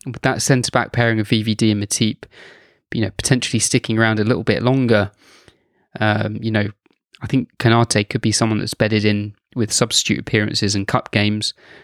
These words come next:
Now, I'm not a Liverpool fan, and it could be people that know more than I do about his chances of starting, but as it stands, ninety-seven percent seems way too high.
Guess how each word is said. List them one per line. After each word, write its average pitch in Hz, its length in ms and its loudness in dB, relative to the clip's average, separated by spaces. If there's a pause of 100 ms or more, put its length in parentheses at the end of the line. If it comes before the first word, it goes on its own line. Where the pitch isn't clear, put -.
(200)
Now, 107 120 6
I'm 107 100 2
not - 140 2
a - 20 6
Liverpool 123 380 2
fan, 117 360 2
and 107 540 -4
it - 180 -16
could - 200 -2
be 107 220 4
people - 420 -2
that 104 140 -2
know 110 180 2
more 107 180 2
than 101 160 0
I 107 160 2
do 104 180 0
about 107 260 0
his 104 140 -2
chances 107 360 -2
of 95 80 0
starting, 113 580 0
but 113 100 0
as 110 120 0
it 107 100 -6
stands, 107 560 0 (320)
ninety-seven 107 480 -2
percent 104 360 -4
seems 101 280 -6
way 101 140 2
too 98 240 -4
high. 95 300 -8